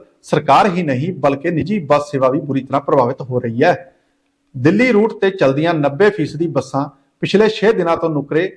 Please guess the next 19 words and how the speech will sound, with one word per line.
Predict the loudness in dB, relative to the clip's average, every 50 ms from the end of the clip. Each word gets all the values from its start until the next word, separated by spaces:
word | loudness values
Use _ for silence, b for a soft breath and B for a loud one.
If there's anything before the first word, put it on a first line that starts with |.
| -2 0
ਲੱਗੀਆਂ | 0 0 0 0 -2 -2
ਪਈਆਂ | -2 -4 -6 -4 -2 -2 -2 -2
ਹਨ। | -2 -2 -4 -2
ਜੇਕਰ | 0 0 0 2 2 0 0 0
ਪੰਜ | -2 0 0 0 0 -2
ਸੱਤ | -6 -6 -6 -4
ਬੱਸਾਂ | -6 -6 -4 -2 -2 -2 -2 0
ਚੱਲ | 0 2 2 2
ਵੀ | 2 2
ਰਹੀਆਂ | 0 0 -2 0 -2 -2 -2
ਹਨ, | -2 -4 -6
ਤਾਂ | -6 -4 -2 -2 -2 -2
ਸਵਾਰੀਆਂ | 0 0 0 0 0 -2 -4 -4 -4 -6 b b b b b b 2
ਘੱਟ | 2 2 2 2
ਹੋਣ | 2 2 2 2 0 0 -2
ਅਤੇ | -4 -2 0 -2
ਬਦਲਵੇਂ | -2 0 -2 -2 2 2 0 2 2 0
ਰਸਤਿਆਂ | 0 0 -2 -2 0 2 2 2
ਰਾਹੀਂ | 0 -2 -4 -8